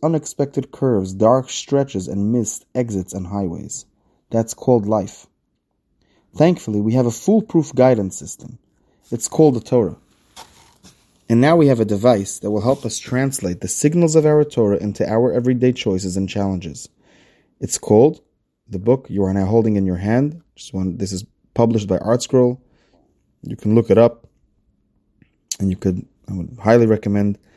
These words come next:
obtaining a copy for yourself. The authors, Avi Fishoff and Yaakov Shane, who, by the way, people that I am honored to know personally, really, really special people,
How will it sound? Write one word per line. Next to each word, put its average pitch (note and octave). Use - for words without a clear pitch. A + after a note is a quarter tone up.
obtaining G2+
a F2+
copy F#2+
for F2+
yourself. E2+
The A#2
authors, C#3+
Avi C#3
Fishoff B2
and G2
Yaakov B2
Shane, F#2+
who, G2+
by G2
the G2
way, G2+
people G#2
that F#2+
I F2+
am F#2
honored G#2
to G2
know F#2+
personally, B2+
really, G#2+
really G2
special F#2+
people, F#2+